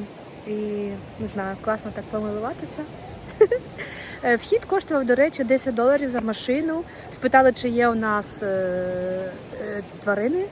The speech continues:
да? Чи є у нас там собачка, кошка, у нас нікого нема. Ось і все. Десять, десять доларів, і ви знаходитесь тут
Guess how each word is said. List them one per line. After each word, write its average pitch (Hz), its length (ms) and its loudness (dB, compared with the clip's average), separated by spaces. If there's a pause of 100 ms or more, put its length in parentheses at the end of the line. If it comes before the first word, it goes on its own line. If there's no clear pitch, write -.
да? 240 140 0 (300)
Чи 220 60 -4
є 208 100 2
у 196 40 2
нас 196 140 -4
там 190 200 -6
собачка, 233 440 -4
кошка, 269 240 -2
у - 20 -8
нас 196 160 -10
нікого 190 280 -4
нема. 196 180 -6 (960)
Ось 247 180 -2
і 330 40 -6
все. 285 200 -2 (220)
Десять, 339 220 -4 (680)
десять 311 220 0
доларів, 311 440 2
і 254 40 2
ви 254 180 2
знаходитесь 226 480 -2
тут 233 180 -6